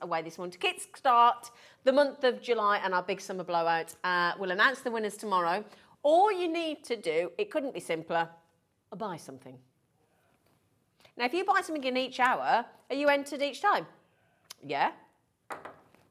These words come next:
Carol will announce it tomorrow, okay? And it's at random. You could win twice. You could win five times. Unlikely, but, you know,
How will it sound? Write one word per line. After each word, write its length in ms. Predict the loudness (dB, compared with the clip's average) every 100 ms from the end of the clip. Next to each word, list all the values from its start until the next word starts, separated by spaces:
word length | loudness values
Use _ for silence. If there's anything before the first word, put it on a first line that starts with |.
| _ _ -20 -2
Carol 520 | 2 4 2 0 -4
will 180 | -6 -4
announce 420 | -2 -2 -4 -6
it 220 | -10 -10 -12
tomorrow, 480 | -6 -4 -4 -6 -8 _ _ _ _ _
okay? 280 | -4 -4 -4 -10 _ -8 4
And 160 | 4 4
it's 100 | -2
at 100 | 2
random. 380 | 2 2 0 -4 -6
You 200 | -8 -4
could 240 | -4 -2
win 200 | -2 -4
twice. 320 | -4 -4 -4
You 60 | -8
could 200 | -10 -6
win 180 | -8 -4
five 260 | -4 -4
times. 340 | -6 -8 -10 _ _ _ _ _ _ _ _ _ _ _ _ _ _ _ 2
Unlikely, 840 | 2 4 4 4 0 -4 -4 -2 -2
but, 200 | -2 -2 0
you 140 | -2
know, 140 | -2